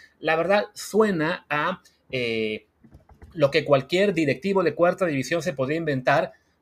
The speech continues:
pero no la gente que está completamente en contacto siempre con los temas de fifa, con los temas de selección,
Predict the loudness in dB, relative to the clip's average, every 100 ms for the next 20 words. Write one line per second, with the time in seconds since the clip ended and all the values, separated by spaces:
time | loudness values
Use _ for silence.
0 | -4 0 2 2 2 2 0 -2 -2 -4
1 | -2 0 0 -4 -6 -6 -2 -2 -2 -4
2 | -6 -4 0 2 2 -2 -4 -6 -4 -4
3 | -2 -2 -4 -6 -6 -4 -6 -6 -8 -6
4 | -6 -6 -6 -6 -6 -6 -6 -4 -4